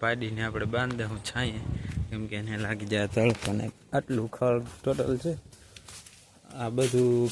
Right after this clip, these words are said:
ખાલી અંદર જ નાખ, અંદર અને બાયણે થોડું થોડું નાખશું. આ આગળ આગળ તો હજી પાંદડા છે, કેમ કે છેલ્લું છેલ્લું કાઢે. આ બહુ સારું કટિંગ કરી દે છે. આમ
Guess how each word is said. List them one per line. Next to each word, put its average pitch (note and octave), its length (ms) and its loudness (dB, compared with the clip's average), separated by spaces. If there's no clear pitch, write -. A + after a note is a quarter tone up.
ખાલી B2+ 380 4
અંદર C3 240 4
જ G#2+ 60 2
નાખ, B2+ 200 2
અંદર C#3+ 240 4
અને A#2 160 2
બાયણે C3 380 2
થોડું C#3+ 260 0
થોડું C3 240 2
નાખશું. D3+ 440 0
આ A#2+ 200 0
આગળ C3 320 4
આગળ B2 260 4
તો B2+ 60 0
હજી B2 260 0
પાંદડા A#2 380 0
છે, - 140 -8
કેમ G#2+ 160 -4
કે G#2 120 -4
છેલ્લું B2 360 0
છેલ્લું A#2+ 340 0
કાઢે. C3+ 220 0
આ A#2+ 120 0
બહુ B2 140 4
સારું B2 320 2
કટિંગ A#2 340 2
કરી G#2 240 2
દે G2+ 140 4
છે. A2 160 0
આમ A2 100 2